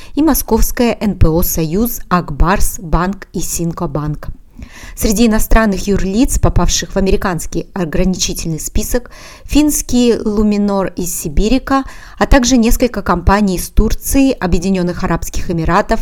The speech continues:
Словении. По версии Вашингтона, они экспортировали электронику российским компаниям и поставляли российские товары двойного назначения. В сообщении Минфина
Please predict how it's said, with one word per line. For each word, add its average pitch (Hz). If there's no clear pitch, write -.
Словении. 156
По -
версии 294
Вашингтона, 269
они 175
экспортировали 175
электронику 202
российским 196
компаниям 220
и 285
поставляли 240
российские 202
товары 175
двойного 175
назначения. 165
В -
сообщении 196
Минфина 240